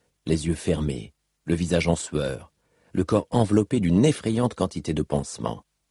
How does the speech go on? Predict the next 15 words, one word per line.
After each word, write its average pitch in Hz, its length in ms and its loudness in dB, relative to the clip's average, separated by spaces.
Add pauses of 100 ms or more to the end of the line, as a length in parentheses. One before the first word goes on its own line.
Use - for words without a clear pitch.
(320)
La 78 140 -2
plupart 87 440 -2
étaient 69 200 -8
tachés 71 400 -6
de 69 100 -4
rouge. 65 500 -6 (840)
Il 92 120 2
n'avait 98 200 2
pas 127 180 -2
assez 95 180 -4
d'argent 76 360 -2
pour 71 140 -4
les 65 100 -2
changer 60 360 -6
souvent. 57 420 -12